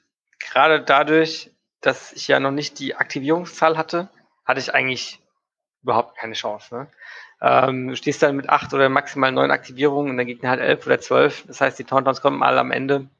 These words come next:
Also, das ist gefundenes Fressen für den Tauntaun-Spieler. Ähm, von daher, ja,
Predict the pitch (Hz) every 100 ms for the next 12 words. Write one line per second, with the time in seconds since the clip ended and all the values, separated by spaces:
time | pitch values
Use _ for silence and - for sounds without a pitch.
0 | _ _ _ _ _ _ _ _ _ _
1 | - 120 120 110 _ - 120 120 - -
2 | _ _ _ _ 151 - 143 123 - -
3 | 135 - - 120 120 131 131 123 - 127
4 | 160 _ - - - - - - - _
5 | 135 135 139 139 139 135 139 160 151 143
6 | 139 139 -